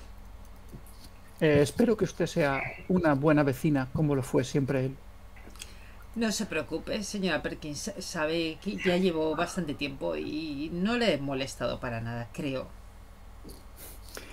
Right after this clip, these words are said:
Speaker 1: De verdad que le acompaño en el sentimiento. También le digo que solo de pensar que en el barrio pueden ocurrir estas cosas me aterra.
Speaker 2: No se preocupe,
Speaker 1: ¿Ah, sí?
Speaker 2: señora Perkins. Eh,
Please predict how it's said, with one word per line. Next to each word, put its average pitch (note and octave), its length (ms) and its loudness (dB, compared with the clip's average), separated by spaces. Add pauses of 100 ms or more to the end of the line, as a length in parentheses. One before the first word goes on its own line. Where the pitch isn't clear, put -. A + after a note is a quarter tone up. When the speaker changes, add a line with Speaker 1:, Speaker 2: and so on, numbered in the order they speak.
(300)
Speaker 1:
De D#3 160 12
verdad D#3 300 8
que F3 140 4
le D3 80 6
acompaño C#3 480 2
en A#2+ 60 4
el A2+ 80 2
sentimiento. A#2+ 640 0 (760)
También E3 300 12
le G#3 80 10
digo F#3+ 440 8
que D3 340 10
solo F3 300 10
de G#3 120 8
pensar F3+ 580 6
que F3+ 80 8
en D#3+ 80 10
el D3 100 8
barrio E3+ 280 8
pueden E3+ 240 8
ocurrir D3 260 6
estas E3 260 2
cosas - 440 2
me C4 200 12
aterra. A#3+ 580 10 (420)
Speaker 2:
No G#3 480 4
se A#3+ 140 0
preocupe, F#3+ 540 6
Speaker 1:
¿Ah, F#3 40 4
sí? G3 160 -2
Speaker 2:
señora F#3+ 260 8
Perkins. F#3 440 2
Eh, E3+ 540 6